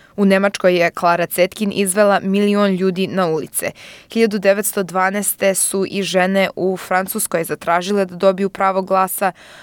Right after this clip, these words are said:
u koje spada i pravo da se kandiduju na izborima, a potom i žene u Holandiji, Švedskoj i godinu dana kasnije, dakle hiljadu devetsto trinaeste u Rusiji.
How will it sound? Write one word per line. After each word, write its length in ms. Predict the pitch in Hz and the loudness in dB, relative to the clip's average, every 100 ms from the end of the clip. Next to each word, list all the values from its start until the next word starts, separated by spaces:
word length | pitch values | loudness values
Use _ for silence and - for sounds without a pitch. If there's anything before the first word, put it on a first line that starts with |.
| - | -8
u 80 | 220 | -4
koje 220 | 220 220 | 2 2
spada 340 | 208 208 196 202 | 2 0 0 0
i 60 | |
pravo 380 | 196 190 180 185 | -2 0 2 2
da 100 | 180 | 0
se 140 | 196 | -2
kandiduju 640 | 214 175 165 170 170 165 160 | -2 -2 -2 -4 -6 -6 -6
na 160 | 180 180 | -2 -2
izborima, 580 | 147 - 131 - 110 - - - - | -4 -6 -6 -4 -6 -8 -16 -18 -6
a 120 | - | -6
potom 500 | - 185 - 196 185 | 0 -2 2 2 2
i 120 | 180 | -4
žene 380 | 180 175 175 170 | -2 0 0 -2
u 80 | - | -4
Holandiji, 760 | - - 160 170 180 202 196 - - | -8 -6 -2 0 0 -2 -2 -6 -6
Švedskoj 720 | - 180 165 - - 160 156 - - - _ | -2 0 0 -2 0 0 0 -6 -20 -20 _
i 100 | 240 | -2
godinu 380 | 208 190 180 175 | 0 0 0 -2
dana 260 | 165 156 139 | -2 -2 -4
kasnije, 580 | 185 175 - 202 190 | -4 -4 -4 -2 0
dakle 420 | 185 180 - 185 - - | 0 -2 0 -2 -2 -4
hiljadu 260 | 175 160 160 | -8 -8 -2
devetsto 400 | 170 175 - 123 | -2 -2 -8 -10
trinaeste 640 | - 160 175 165 - 185 - | -10 -6 -4 -4 0 0 0
u 120 | 208 | -4
Rusiji. 440 | 156 - - - | -4 -8 -10 -12